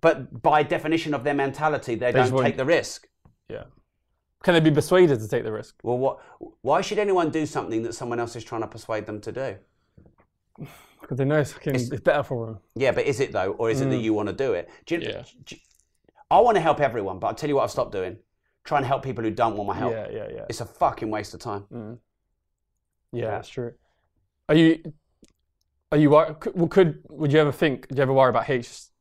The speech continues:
Speaker 2: becoming the entrepreneur and leaving?
Speaker 1: Um, yes and no. So if someone's done a good innings for me, and then they go on and do their own thing, and that's their dream,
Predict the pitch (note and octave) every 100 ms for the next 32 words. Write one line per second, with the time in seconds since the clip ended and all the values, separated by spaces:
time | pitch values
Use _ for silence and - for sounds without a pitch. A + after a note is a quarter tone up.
0 | _ - D3 B2 A#2 A#2+ B2 A#2+ A#2 A#2+
1 | G2+ G2+ _ - A#2+ A#2 A2+ - _ -
2 | - - - A#2+ A#2 A2+ _ _ _ _
3 | _ _ _ - _ - F3+ - C#3 B2+
4 | F2 - _ _ _ _ _ _ _ -
5 | C#3+ C3 C3 - _ _ _ - C#3+ -
6 | G#3 G#3 D#3 - D3 C#3+ B2+ E3 C#3+ C3+
7 | B2 - - A2+ G2+ G2+ B2 _ _ _
8 | _ _ _ _ _ _ _ _ _ _
9 | _ _ _ B2+ B2 B2+ B2 B2 B2 A#2
10 | A#2+ A2+ B2+ A#2 A2+ A2+ A2+ G#2 A2 G#2+
11 | A#2 G#2+ G#2+ A2 - B2+ A2 F#2+ G#2+ G#2+
12 | A#2+